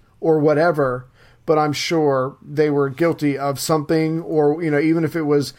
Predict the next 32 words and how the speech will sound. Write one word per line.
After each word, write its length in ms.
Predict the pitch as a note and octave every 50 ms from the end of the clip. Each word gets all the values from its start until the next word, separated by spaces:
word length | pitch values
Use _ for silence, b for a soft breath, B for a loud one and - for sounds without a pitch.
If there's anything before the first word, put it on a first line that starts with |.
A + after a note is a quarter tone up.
| B B B B B B
bothering 520 | C3+ B2+ D#3 D#3 D3+ D#3 D3+ D#3+ D#3 D3+ D3
him 200 | D3+ D#3 D#3 D3+
or, 80 | D3 C#3+
or 200 | C#3+ D3+ C#3+ D3+
whatever. 480 | C#3+ D3 D3+ D#3 E3 E3+ D3 D#3 D3 C3+
But 200 | C3+ D3+ C#3+ C#3+
again, 300 | C#3+ C3 D#3 D#3+ D#3+ D#3
it 80 | D3+ D3+
just 180 | D3 D3+ B2+
makes 180 | D#3 E3+ D3+ C3
it 60 | D3+
sound 240 | C3+ - E3 D#3+ D#3
like 220 | D3+ D3 C#3+ C3+ - B B B B B
they 120 | D#3 D#3
were 120 | D3+ D3+ C#3+
just 200 | C3 B2+ - -
grabbed 320 | - D#3 D#3 D3+ D3+ -
off 180 | D3+ D3 C3+ B2+
the 80 | C3+
street 300 | B2+ - - D#3+ D3+ C#3+
for 80 | - D3
no 100 | D3 C#3+
reason 500 | C#3 C3+ D3 D3+ D3 B2+ C#3 C3 C3 C3 -
and 140 | D#3+ C#3+
thrown 280 | C3 C#3+ C#3+ C3+ C3 B2+
into 180 | B2 A#2+ A2+ G#2+
prison. 500 | - - B2+ A2+ G2 - C#2+ - - -
So 180 | - - - D#3
again, 280 | D3+ C3+ D3+ E3 D#3 C#3+
it's 160 | B2+ B2+ -
very 320 | C3 C#3+ C#3+ C#3 B2+ A#2+
skewed. 600 | A#2 - - - - B2+ A2+ F#2 D2 C2+ - -